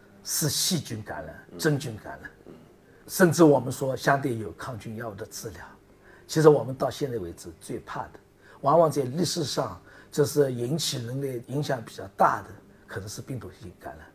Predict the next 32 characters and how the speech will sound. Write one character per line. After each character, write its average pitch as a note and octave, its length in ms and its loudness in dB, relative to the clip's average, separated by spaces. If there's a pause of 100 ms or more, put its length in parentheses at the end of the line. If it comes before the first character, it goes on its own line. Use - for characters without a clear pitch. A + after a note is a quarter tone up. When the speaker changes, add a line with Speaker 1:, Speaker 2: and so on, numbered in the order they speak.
Speaker 1:
当 D3 140 2
然， D#3 120 2
早 A#2+ 220 8
年 C#3+ 300 -2
在 B2+ 160 -8
抗 E3+ 240 -2
生 D#3 120 -2
素 - 140 -6
发 D3 200 -2
明 C#3+ 120 -4
以 A2+ 160 -8
前， G#2+ 340 -12 (280)
我 B2 100 -6
们 C3 140 -6
也 F#2+ 160 -4
有 - 140 6
一 G#2+ 80 0
些 - 180 -8
细 - 180 -6
菌 B2+ 140 -8
性 B2 160 -8
感 A2 220 -8
染 G#2+ 120 -10 (320)
啊， D#3 140 2
引 C#3 160 0
起 C3+ 160 -4
人 A#2+ 220 -4
类 B2+ 120 -6
的 A#2 160 -6
这 - 140 -8
个 A2+ 60 -6
是 A2 380 -8